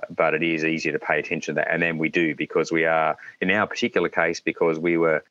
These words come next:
created to save life at sea, we're mandated everything over three hundred tons.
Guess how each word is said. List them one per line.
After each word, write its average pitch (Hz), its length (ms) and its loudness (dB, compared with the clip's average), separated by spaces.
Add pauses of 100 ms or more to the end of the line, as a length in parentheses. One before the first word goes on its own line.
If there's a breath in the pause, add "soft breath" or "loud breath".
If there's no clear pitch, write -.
(140)
created 92 380 0
to - 80 -4
save 85 260 0
life 82 280 2
at - 100 -4
sea, 85 240 0
we're 78 160 0
mandated 82 440 0
everything 80 400 0
over 71 200 -2
three - 160 -2
hundred 73 200 -6
tons. 71 440 -6